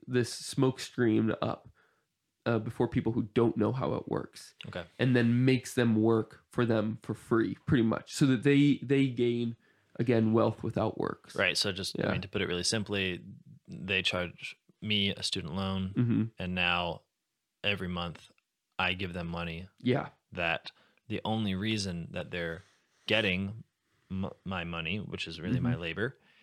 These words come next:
Speaker 2: is because they happen to have money in the first place.
Speaker 1: Yeah.
Speaker 2: Like, their c-,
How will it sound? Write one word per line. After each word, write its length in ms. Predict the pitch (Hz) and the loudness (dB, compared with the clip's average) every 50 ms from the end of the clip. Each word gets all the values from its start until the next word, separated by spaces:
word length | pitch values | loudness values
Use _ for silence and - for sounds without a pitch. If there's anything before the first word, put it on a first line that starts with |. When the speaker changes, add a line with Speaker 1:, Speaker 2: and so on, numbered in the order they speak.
| _ _ _ _ _ - | _ _ _ _ _ -4
Speaker 2:
is 340 | 101 104 101 95 90 82 - | -2 -2 -2 -2 -2 -6 -8
because 440 | - 90 87 - 104 90 87 85 | -10 -12 -10 -6 -6 -6 -6 -6
they 100 | - 92 | -8 -8
happen 340 | 85 85 101 92 - - 87 87 | -6 -4 -4 -4 -4 -4 -8 -8
to 60 | 85 | -8
have 240 | 85 85 78 78 87 | -6 -4 -2 -2 -2
money 220 | 87 85 85 82 | -2 -2 -6 -6
in 80 | 82 80 | -8 -10
the 60 | 76 | -10
first 260 | - - 87 80 - | -8 -6 -6 -6 -6
place. 340 | - - - - - - - - | -8 -12 -12 -10 -10 -10 -10 -6
Speaker 1:
Yeah. 180 | - - 113 107 | 0 0 2 2
Speaker 2:
Like, 160 | 101 - 135 107 95 | 2 -2 -6 -8 -6
their 180 | 101 95 95 - | -4 -4 -4 -4
c-, 120 | - - | -8 -14